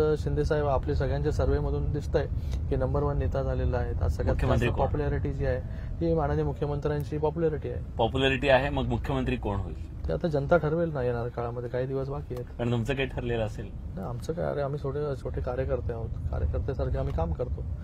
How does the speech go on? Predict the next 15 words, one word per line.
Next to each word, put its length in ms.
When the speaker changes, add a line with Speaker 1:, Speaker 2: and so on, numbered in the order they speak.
Speaker 1:
आम्हाला 260
जी 100
जबाबदारी 440
दिली 240
आहे 120
ती 40
पार 200
पडली 280
पाहिजे. 260
Speaker 2:
पण 160
तुमची 220
इच्छा 240
असेल 260
ना 140
की 320